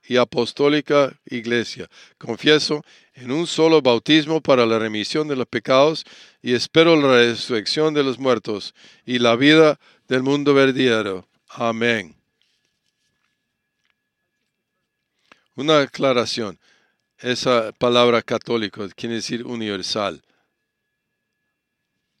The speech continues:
Ha-, habla de la iglesia universal y apostólica.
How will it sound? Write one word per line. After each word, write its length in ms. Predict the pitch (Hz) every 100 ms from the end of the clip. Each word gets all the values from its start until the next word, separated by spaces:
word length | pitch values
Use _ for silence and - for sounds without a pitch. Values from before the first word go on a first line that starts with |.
| _ _ _ _ _ _ _ _ _ _
Ha-, 260 | 123 123 135
habla 360 | 131 135 135 - _ _ _ _
de 480 | 113 131 123 120 107 _ _ _ _ _ _
la 140 | - 123
iglesia 440 | 113 139 - 143
universal 840 | 123 131 120 110 101 - 110 95 82 _ _ _
y 120 | - 123
apostólica. 840 | 107 101 - 113 98 - 80 76